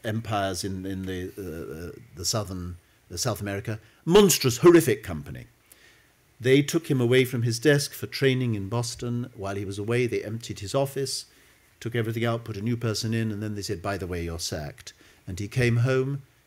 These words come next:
and had a heart attack and died. And I thought, That's really interesting. He loved his firm so much, it was like taking him from his family. And that fir-, Fifes, the True Fifes, was actually a wonderful firm.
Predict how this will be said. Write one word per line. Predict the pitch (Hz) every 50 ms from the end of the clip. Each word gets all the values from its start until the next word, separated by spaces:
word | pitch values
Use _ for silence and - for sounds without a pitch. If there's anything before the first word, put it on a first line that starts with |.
| _ _ _
and | - 110 107 104 - -
had | 113 -
a | 104
heart | 101 113 110 - -
attack | - 98 92 90 -
and | 101 110
died. | 117 143 139 104 82 76 71 - - - - - - - - _ _ -
And | 117 120 123 127 123 - - _ -
I | 127 131
thought, | 117 120 139 135 123 131 135 - - - _ _ - - - - _ _ _ - -
That's | - - - - - - - - - - _ - 78
really | 76 80 78 80 80 78 78 73 -
interesting. | 85 85 - - - - - 73 71 - - - - _
He | - - 135
loved | 127 123 131 143 160 170 180 180 175 175 -
his | - - 151 -
firm | - - - 123 107 101 92 92
so | 87 - - - - - 196 202
much, | 202 196 143 85 - - - - - -
it | - 95 101
was | 110 107 117
like | 117 110 113 110 -
taking | - 127 117 113 117 107
him | 104 107 98
from | 92 95 98 95
his | 98 92 -
family. | - - 113 101 90 80 71 71 71 - - - - - -
And | 113 113 113
that | 156 180 185 -
fir-, | - - - 185 170 139 139 - - - 143 117
Fifes, | 117 - 190 180 127 117 120 -
the | - -
True | 120 - - 214 196 175
Fifes, | - - 160 113 95 85 - -
was | 131 123 117 -
actually | - 151 147 147 - - 95 87 87 95 110 - _ _ _ _ _ -
a | 107
wonderful | 107 107 110 104 104 117 104
firm. | 107 92